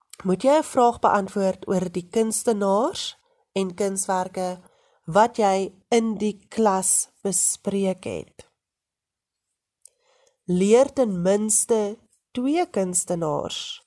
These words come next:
met twee van hulle kunswerke elk by elke hoofstuk. Byvoorbeeld, as jy by vraag een is, in hoofstuk een, gaan jy byvoorbeeld Gerard Sekoto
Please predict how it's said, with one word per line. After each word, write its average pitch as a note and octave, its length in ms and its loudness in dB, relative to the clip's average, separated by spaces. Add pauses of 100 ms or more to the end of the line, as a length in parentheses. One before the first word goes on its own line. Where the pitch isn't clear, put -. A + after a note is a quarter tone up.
met G3 300 -4 (160)
twee D4 320 2
van D4 200 0
hulle C4 180 2
kunswerke G#3 840 -4
elk F#3 480 -6 (680)
by G3 140 0 (140)
elke G3 680 -2 (260)
hoofstuk. F3 880 -4 (1600)
Byvoorbeeld, F3 720 -2
as E3+ 160 -6
jy E3+ 100 -4
by E3 160 -4
vraag D#3+ 480 -4
een F#3 360 -2
is, - 580 0
in E3+ 120 -8
hoofstuk F3 580 -2
een, C#4+ 280 -2 (340)
gaan G#3 240 -4
jy G#3+ 140 0
byvoorbeeld G3 800 -2 (360)
Gerard D#4 420 0
Sekoto G3+ 880 -2